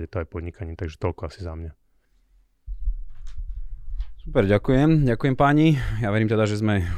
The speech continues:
Speaker 2: otázku dostatočne aj zodpovedali, že spokojnosť bude teda aj na druhej strane obrazovky. Môžeme prejsť na ďalšiu otázku. Ahojte, som I T špecialista, jednoosobová S R O čka. Mesačný príjem zhruba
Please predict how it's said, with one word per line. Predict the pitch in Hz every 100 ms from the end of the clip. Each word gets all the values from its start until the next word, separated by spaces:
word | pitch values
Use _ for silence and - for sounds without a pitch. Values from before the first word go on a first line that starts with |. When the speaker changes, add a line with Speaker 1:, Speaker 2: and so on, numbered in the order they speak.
| 92
Speaker 2:
otázku | 95 104 104 -
dostatočne | 95 - 104 107 117 95
aj | 87
zodpovedali, | - 104 107 117 131 98 101
že | 92
spokojnosť | - 90 101 98
bude | 95 92
teda | 92 95
aj | 90
na | 85 - -
druhej | 90 90 95
strane | - 85 95 107 - - -
obrazovky. | 98 98 104 104 131 131 - - - - - - - -
Môžeme | 113 143
prejsť | 139 113 98
na | 90
ďalšiu | 98 - 113 107
otázku. | 117 - - 151 127 - - _ _ _ _ _ - - - - _ _ _ -
Ahojte, | 117 139 - 160 151
som | - 120 113
I | -
T |
špecialista, | 113 - 98 - 110 117 - 131 131
jednoosobová | 113 104 107 107 - 107 101 92
S | - 107
R | 90
O |
čka. | - - 82 82
Mesačný | 98 123 - 110
príjem | 104 107 104 101 92 80 87
zhruba | 92 101 95 92